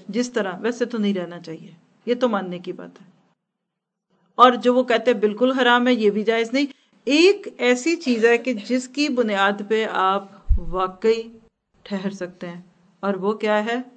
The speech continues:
अल्लाह के कलमे को बुलंद करना, तबलीग और दावा। आप कहते हैं डॉलर बढ़ा है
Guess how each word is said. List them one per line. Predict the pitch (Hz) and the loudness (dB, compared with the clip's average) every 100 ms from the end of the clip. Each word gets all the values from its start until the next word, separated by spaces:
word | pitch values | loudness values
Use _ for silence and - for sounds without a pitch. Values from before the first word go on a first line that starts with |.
| _ _ _ _ _ _ _ _ _ | _ _ _ _ _ _ _ _ _
अल्लाह | 196 190 185 190 | -8 -6 -6 -8
के | 190 | -10
कलमे | 190 180 170 170 | -8 -8 -8 -10
को | 175 | -10
बुलंद | 170 170 165 | -10 -14 -16
करना, | 185 - 180 - _ _ _ _ _ - | -18 -20 -20 -20 _ _ _ _ _ -12
तबलीग | 196 180 185 185 | -10 -6 -4 -4
और | 185 170 | -6 -8
दावा। | 170 165 175 - _ _ _ _ _ _ _ 254 | -12 -14 -18 -20 _ _ _ _ _ _ _ 4
आप | 294 311 | 4 4
कहते | 320 320 320 | 0 0 0
हैं | 311 | 0
डॉलर | 247 220 233 | 2 2 2
बढ़ा | 226 208 | 2 0
है | 190 190 | -2 -8